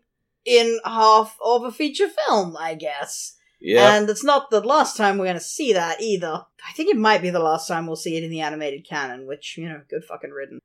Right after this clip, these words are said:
Speaker 1: Uh, anywho, uh, you, you wanna talk to me about the Giant's Lockbox, Talon?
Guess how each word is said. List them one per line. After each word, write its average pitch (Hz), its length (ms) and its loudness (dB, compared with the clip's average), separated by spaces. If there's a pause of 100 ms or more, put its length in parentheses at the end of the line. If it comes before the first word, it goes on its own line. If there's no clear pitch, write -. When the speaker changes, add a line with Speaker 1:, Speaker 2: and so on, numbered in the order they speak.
Speaker 1:
Uh, 170 340 0 (300)
anywho, 220 500 4 (420)
uh, 220 440 2
you, 254 260 -2
you 254 140 -4
wanna 262 160 -2
talk 269 220 2
to 277 60 -6
me 277 120 0
about 262 220 4
the 247 80 -10
Giant's 262 340 0
Lockbox, 262 540 0
Talon? 311 340 0